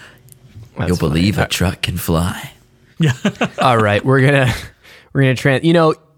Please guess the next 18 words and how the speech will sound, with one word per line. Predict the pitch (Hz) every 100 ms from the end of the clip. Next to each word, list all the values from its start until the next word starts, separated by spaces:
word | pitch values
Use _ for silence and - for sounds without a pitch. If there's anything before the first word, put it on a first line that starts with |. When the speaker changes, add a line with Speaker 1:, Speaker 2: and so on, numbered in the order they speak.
| - -
Speaker 1:
one | 208 254 269
of |
the | 196
new | 165 135
gameplay | 135 117 127
mechanics | 120 131 127 123 -
isn't | 233 160 135
becoming | 104 123 104
a |
fire | 95 151 135 104
truck, | - 107 - -
but | 147
you |
know | 175 175
it | 170
is? | 170 156 - -
Venom | 117 117 98 95
powers. | - - - - -